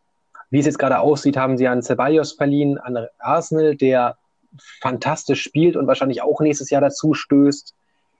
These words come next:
Dann ist man, wahrscheinlich kriegt man das hin, nee, zur nächsten Saison,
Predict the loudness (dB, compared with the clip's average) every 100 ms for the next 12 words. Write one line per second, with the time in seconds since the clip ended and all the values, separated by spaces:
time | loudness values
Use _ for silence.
0 | _ -4 -2 -2 0 0 -2 -6 _ _
1 | _ _ _ _ -2 -2 -2 -4 0 2
2 | 4 2 0 -8 -4 -4 0 2 2 2
3 | 2 2 2 2 2 0 0 2 2 2
4 | 2 4 2 0 -2